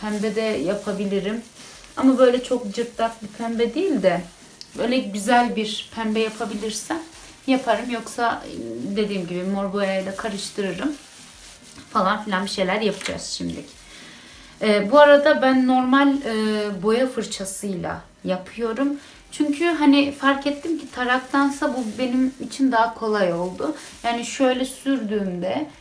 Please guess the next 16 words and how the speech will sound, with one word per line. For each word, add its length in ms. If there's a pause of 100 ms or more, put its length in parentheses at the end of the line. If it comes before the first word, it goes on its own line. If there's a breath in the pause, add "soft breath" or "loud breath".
şuraya 320
mesela 420
istediğim 500
gibi 180
yönetebiliyorum. 1000 (380 loud breath)
Şöyle 420
yapabiliyorum 840
dibe 240
kadar 380
falan. 300 (420 loud breath)
Benim 180
için 300
iyi 200
oluyor. 340
O 120
yüzden 400